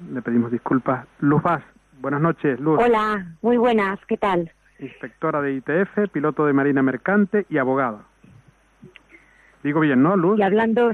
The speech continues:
Speaker 2: sí, sí, <laughs> hablando desde Vigo, que aquí todavía son buenas tardes, estamos tan al oeste
Speaker 1: Bueno.
Speaker 2: que tenemos un montón de luz en estos
Speaker 1: Pues
Speaker 2: meses.
Speaker 1: imagínate aquí en Canarias, que es una hora menos que
Speaker 2: También,
Speaker 1: ustedes, sí. Pues buenas
Speaker 2: también,
Speaker 1: tardes.
Speaker 2: exacto. Buenas tardes.
Speaker 1: Eh, ¿qué es lo que, eh, em, em, está interpelando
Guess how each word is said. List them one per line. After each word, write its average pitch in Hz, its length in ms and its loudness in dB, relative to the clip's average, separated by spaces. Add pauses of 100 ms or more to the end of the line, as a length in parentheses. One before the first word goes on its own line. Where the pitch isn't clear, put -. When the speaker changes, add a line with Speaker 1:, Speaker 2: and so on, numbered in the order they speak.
Speaker 2:
sí, 240 240 -2
sí, 220 120 0
<laughs> 214 100 0
hablando 247 340 2
desde 220 500 2
Vigo, 262 340 -2
que 185 340 -2
aquí 175 160 -6
todavía 220 380 -2
son 190 140 -8
buenas 170 280 -6
tardes, 190 340 -4
estamos 202 280 -4
tan 202 160 0
al 196 100 2
oeste 214 300 0
Speaker 1:
Bueno. 226 120 -2
Speaker 2:
que 196 80 -2
tenemos 196 380 0
un 190 60 0
montón 180 320 0
de 180 80 2
luz 185 180 0
en 180 220 -6
estos 165 400 -4
Speaker 1:
Pues - 20 -8
Speaker 2:
meses. 185 140 0
Speaker 1:
imagínate 139 420 -4
aquí 135 120 -6
en 135 80 -2
Canarias, 147 300 -2
que 131 100 -8
es 127 40 -4
una 131 140 0
hora 135 120 -2
menos 139 220 0
que 160 60 -2
Speaker 2:
También, 170 460 0
Speaker 1:
ustedes, 151 60 -10
sí. 131 160 -16 (200)
Pues 160 160 -4
buenas 185 240 2
Speaker 2:
también, - 20 -2
Speaker 1:
tardes. 190 320 -6
Speaker 2:
exacto. 170 500 -4 (140)
Buenas 190 380 0
tardes. 165 400 -4 (300)
Speaker 1:
Eh, 156 180 -14
¿qué 196 100 2
es 208 120 0
lo 226 100 2
que, 214 200 0
eh, 170 340 -2
em, 156 260 0
em, 143 400 0
está - 240 -4
interpelando 170 760 0